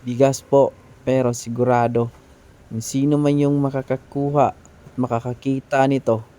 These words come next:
masayang masaya po. Kaya napag-isip-isip po natin na wag punta tayong didiretso.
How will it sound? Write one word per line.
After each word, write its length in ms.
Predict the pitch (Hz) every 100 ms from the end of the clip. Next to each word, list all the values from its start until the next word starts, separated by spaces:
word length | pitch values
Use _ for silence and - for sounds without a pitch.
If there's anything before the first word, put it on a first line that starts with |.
| - _ - - _ _ _ _ _ - -
masayang 480 | - 117 - 127 123
masaya 420 | 120 120 120 120 113
po. 240 | - 104 - - - - - _ - - - - - - -
Kaya 300 | - 156 175
napag-isip-isip 800 | 175 180 160 156 165 165 147 160 -
po 160 | 160 151
natin 500 | 151 147 147 156 143
na 200 | 139 135 - - - - -
wag 160 | 123 135
punta 320 | 139 143 139
tayong 400 | 135 127 135 139
didiretso. 680 | 135 131 123 123 117 - 123